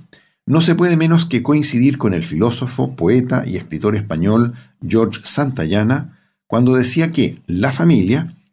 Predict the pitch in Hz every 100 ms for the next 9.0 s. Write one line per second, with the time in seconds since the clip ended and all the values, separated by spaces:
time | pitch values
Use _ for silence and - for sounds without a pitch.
0 | _ 123 113 123 151 131 101 - - 139
1 | 135 131 131 - 92 101 156 - - 85
2 | 85 - 90 87 82 76 117 123 123 127
3 | 147 135 - - _ _ - _ 98 98
4 | 120 123 120 - - 101 143 - 190 175
5 | 147 101 85 82 185 160 156 143 147 135
6 | 156 160 165 - _ 98 98 87 117 131
7 | 123 107 87 82 - 165 - 85 101 113
8 | - - 95 90 85 120 82 90 131